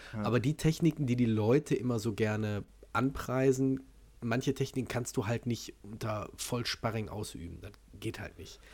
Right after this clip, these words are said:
Speaker 2: Wie soll man
Speaker 1: Ja,
Speaker 2: jetzt
Speaker 1: also da, da, dann, dann, also wenn du jetzt so Fälle hast, also das war jetzt, gehen wir nochmal zurück in die neunziger, ne, mit dem Jiu-Jitsu. Und da gab's ja viele Vergleichskämpfe und gerade damals war ja diese Sache mit, mit, äh,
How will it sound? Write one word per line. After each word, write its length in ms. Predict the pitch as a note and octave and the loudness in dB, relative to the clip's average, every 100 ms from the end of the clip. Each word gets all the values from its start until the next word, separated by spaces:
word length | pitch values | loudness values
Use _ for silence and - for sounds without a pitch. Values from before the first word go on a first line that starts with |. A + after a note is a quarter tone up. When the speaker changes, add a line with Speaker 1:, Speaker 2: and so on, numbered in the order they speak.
| - - | -20 -8
Speaker 2:
Wie 80 | G#2 | -2
soll 140 | A#2 | 0
man 100 | A#2+ | 2
Speaker 1:
Ja, 60 | E3+ | 4
Speaker 2:
jetzt 180 | F3+ C#3+ | 4 2
Speaker 1:
also 60 | |
da, 260 | D#3 D#3 E3 | 4 6 6
da, 240 | C#3+ D#3 | 6 6
dann, 340 | C3+ D#3 D3 B2+ | 6 4 4 0
dann, 400 | D3+ D#3 D3 - - A2+ G#2+ - - | -2 -2 -4 -8 -12 -12 -12 -14 -8
also 240 | D3 C#3 C#3 | -2 0 2
wenn 180 | D3+ | 4
du 60 | E3 | 4
jetzt 220 | E3+ - | 2 2
so 80 | E3+ - - | -2 -2 -6
Fälle 300 | - E3+ D3 | 0 4 6
hast, 220 | C#3+ C#3 | 6 6
also 120 | B2+ | 2
das 160 | A#2+ B2 | 0 2
war 140 | D3 | 4
jetzt, 180 | D3+ - | 4 4
gehen 120 | - | 2
wir 120 | E3 D#3 | 4 4
nochmal 240 | C#3 C#3+ | 4 4
zurück 200 | C3 D3 | 2 0
in 80 | C#3 | 2
die 80 | A#2+ | 4
neunziger, 440 | A#2 C#3+ F#2+ F#2+ | 4 0 -2 -2
ne, 120 | G2+ | 0
mit 140 | C3+ A2 | 0 0
dem 100 | G2+ | -2
Jiu-Jitsu. 420 | G#2+ B2+ - F#2 - - - - - - - | -2 -6 -8 -10 -10 -20 -20 -20 -20 -20 -10
Und 80 | A#2 | 0
da 100 | A2 | 2
gab's 200 | A#2 C3 | 2 2
ja 60 | - | 2
viele 220 | - D3+ | 2 4
Vergleichskämpfe 680 | C3 - B2 C3 - A#2 G#2 | 2 2 2 2 0 -2 -2
und 80 | G2 | -2
gerade 300 | - B2 A2+ | 4 4 4
damals 320 | A#2+ B2+ A#2+ | 2 2 2
war 100 | A#2+ | 0
ja 60 | |
diese 200 | B2+ A2 | 0 -2
Sache 260 | G#2+ B2+ B2+ | 0 0 2
mit, 220 | B2+ A2+ - - - - - | 2 2 -2 -20 -20 -20 -10
mit, 320 | A2+ A#2 A#2+ A2 | -2 2 2 2
äh, 240 | A#2 A2+ | -2 -2